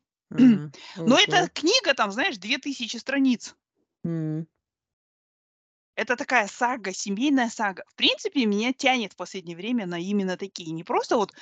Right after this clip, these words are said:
Speaker 1: что-то там, ой-ваяй, новомодное, а мне вот к-, нравится. Эти родились, у них родились вот эти дети, они там ту-, чух-чух-чух-чух, там, в смысле, куча всего, и вот, ну,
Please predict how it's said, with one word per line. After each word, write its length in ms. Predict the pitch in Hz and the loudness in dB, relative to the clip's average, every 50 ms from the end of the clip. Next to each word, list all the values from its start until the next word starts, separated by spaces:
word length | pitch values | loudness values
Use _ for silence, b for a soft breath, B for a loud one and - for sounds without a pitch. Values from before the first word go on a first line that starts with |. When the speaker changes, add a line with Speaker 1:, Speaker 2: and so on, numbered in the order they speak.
| B B B B B B | B B B B B B
Speaker 1:
что-то 340 | - - 226 208 - 208 | -2 0 0 2 2 0
там, 400 | 180 - 165 175 151 131 - 151 - B B B B B B B B - | 0 0 0 0 0 -4 -10 -16 -20 B B B B B B B B 0
ой-ваяй, 480 | 175 185 196 175 185 180 190 196 185 | 2 2 2 4 2 4 4 4 4
новомодное, 800 | 180 175 165 160 170 170 180 190 208 190 170 156 156 147 131 151 | 4 4 4 4 4 2 2 2 0 0 0 0 -2 -2 0 0
а 40 | 165 | 0
мне 200 | 170 190 202 226 | 2 2 0 0
вот 180 | 240 233 240 - | 0 -2 -4 -6
к-, 80 | - - _ - | -10 -20 _ -18
нравится. 720 | - 156 180 202 202 208 196 175 165 156 - 170 147 - | -8 -2 0 4 6 6 6 4 2 -2 -8 -10 -10 -8
Эти 320 | - - 214 247 233 - 240 | -6 -6 -6 -6 -4 -4 -4
родились, 640 | 220 220 202 185 180 226 240 269 254 240 214 - 240 | -4 -4 -6 -6 -4 -2 -2 0 -2 -4 -6 -6 -4
у 40 | |
них 200 | 208 208 214 208 - | -4 -2 -2 -2 -4
родились 520 | 208 202 196 190 - 220 226 226 202 - | -6 -6 -6 -8 -6 -4 -4 -4 -4 -4
вот 180 | 220 202 190 - | -4 -4 -2 -2
эти 240 | 214 202 - - 190 | -4 -4 -6 -8 -10
дети, 380 | 180 185 214 247 269 233 - 233 | -6 -2 0 0 0 0 0 0
они 280 | 190 185 190 214 240 226 | 0 2 2 2 2 2
там 240 | - 226 208 202 | 2 0 0 0
ту-, 220 | - - 214 233 240 | -4 -6 -6 -6 -6
чух-чух-чух-чух, 840 | - - 254 226 - 254 240 - - 254 220 - - 269 269 - - | -4 -4 -6 -4 -4 -6 -6 -4 -6 -8 -6 -4 -2 -2 -2 -2 0
там, 280 | - 226 233 220 214 220 - - | 2 4 4 4 4 0 -6 -16
в 60 | - | -12
смысле, 300 | - - 196 - - 196 | -10 -8 -8 -6 -8 -8
куча 340 | - - 226 214 - 208 190 | -6 -6 -6 -4 -4 -4 -4
всего, 460 | - - 214 196 185 208 233 254 254 | -4 -6 -6 -6 -4 -2 0 2 2
и 100 | 233 196 | 2 2
вот, 180 | 175 165 151 - _ - | 0 -2 -4 -6 _ -2
ну, 260 | - 208 214 175 147 | 2 2 4 4 2